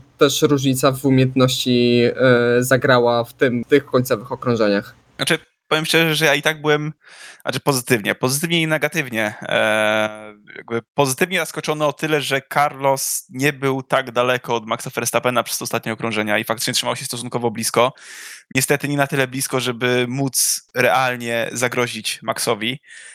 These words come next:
Speaker 2: E, no ale właśnie tutaj dochodzimy do tej negatywnej części, że tak jak właśnie powiedziałeś, no, mieliśmy, jak powiedzieliście obaj, tak naprawdę pod sam koniec mieliśmy nudy,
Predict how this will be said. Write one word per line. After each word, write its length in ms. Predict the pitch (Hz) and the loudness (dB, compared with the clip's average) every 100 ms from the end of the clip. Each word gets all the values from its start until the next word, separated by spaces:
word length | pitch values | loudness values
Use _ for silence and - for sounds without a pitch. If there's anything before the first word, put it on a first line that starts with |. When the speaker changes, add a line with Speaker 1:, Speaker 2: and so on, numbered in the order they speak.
| - _ _ | -20 _ _
Speaker 2:
E, 480 | 123 123 127 127 131 | 0 0 0 2 0
no 120 | 131 160 | 2 2
ale 180 | 165 | 2
właśnie 240 | 165 170 170 | 0 -2 -4
tutaj 240 | 170 165 | -2 0
dochodzimy 320 | 160 160 165 | 0 -2 -2
do 80 | 165 | -2
tej 100 | 165 | -2
negatywnej 400 | 165 165 170 160 | 0 0 -2 -4
części, 320 | 160 156 - | -2 -2 -4
że 180 | 156 156 | -2 -2
tak 120 | 160 | -2
jak 100 | 147 | -2
właśnie 220 | 147 143 147 | -2 -4 -6
powiedziałeś, 540 | 147 143 147 139 - | -6 -2 0 0 -2
no, 60 | 147 | -2
mieliśmy, 680 | 143 139 147 143 143 139 139 139 | 0 0 2 4 4 4 6 4
jak 100 | 139 | 2
powiedzieliście 440 | - 139 139 - 143 | -2 -4 -4 0 0
obaj, 180 | 147 135 | 0 -2
tak 100 | 131 | -4
naprawdę 240 | 123 120 | -4 -4
pod 140 | 123 | -6
sam 140 | - 131 | -6 -2
koniec 220 | 135 135 | -2 -2
mieliśmy 240 | 135 - | -4 -4
nudy, 340 | 156 156 113 | -2 0 0